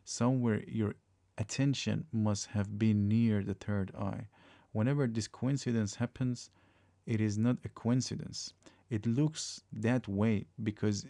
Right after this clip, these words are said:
you do not know the secret science. Your mind must have moved unknowingly near the third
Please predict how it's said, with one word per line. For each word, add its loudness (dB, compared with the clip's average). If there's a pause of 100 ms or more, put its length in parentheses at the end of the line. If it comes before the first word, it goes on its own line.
you 2
do 0
not 2
know 4
the -4
secret -4
science. -2 (400)
Your 4
mind 4
must 0
have -2
moved 2 (160)
unknowingly 4
near 4
the -4
third 0